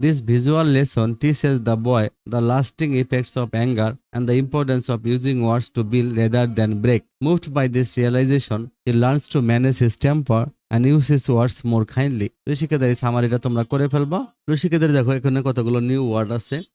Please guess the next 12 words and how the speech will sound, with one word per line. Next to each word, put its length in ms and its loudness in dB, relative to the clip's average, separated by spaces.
আমরা 240 -4
এই 100 -2
নিউ 340 0
ওয়ার্ডগুলো, 600 -2
এগুলো 240 -2
আমরা 200 -2
শিখবো, 460 -2
এই 100 -2
ওয়ার্ডের 380 0
মিনিংগুলো 500 -2
আমরা 180 -4
শিখবো। 500 -6